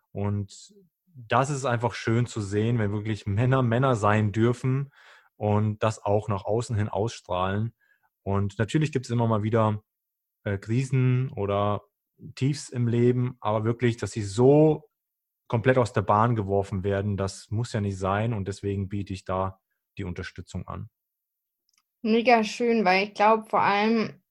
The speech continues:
Speaker 2: also, äh, als Bild haben wir, hat man immer so im Kopf irgendwie, wenn Männer Liebeskummer haben, dass sie es eben nicht nach außen zeigen, dass man vielleicht manchmal als Frau auch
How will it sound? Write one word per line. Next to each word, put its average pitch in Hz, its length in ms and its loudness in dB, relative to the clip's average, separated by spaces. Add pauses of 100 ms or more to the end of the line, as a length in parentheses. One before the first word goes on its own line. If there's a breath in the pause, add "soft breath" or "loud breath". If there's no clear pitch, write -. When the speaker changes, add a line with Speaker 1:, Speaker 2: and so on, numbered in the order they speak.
(100)
Speaker 2:
also, 208 280 2
äh, - 200 0 (100)
als 208 260 0
Bild 254 300 2
haben 220 140 2
wir, 220 220 0
hat 220 240 2
man 226 160 2
immer 226 240 0
so 214 200 -2
im 190 280 -4
Kopf 240 440 0
irgendwie, 214 400 0
wenn 196 380 -2
Männer 220 360 2
Liebeskummer 226 880 0
haben, 202 580 2
dass 196 240 -2
sie 208 60 -2
es 208 120 -4
eben 202 280 -2
nicht 202 300 -6
nach 185 220 -4
außen 190 440 0
zeigen, 214 600 4
dass 196 160 -2
man 196 160 -2
vielleicht 196 380 4
manchmal 220 440 0
als 180 260 -2
Frau 208 440 4
auch 202 340 2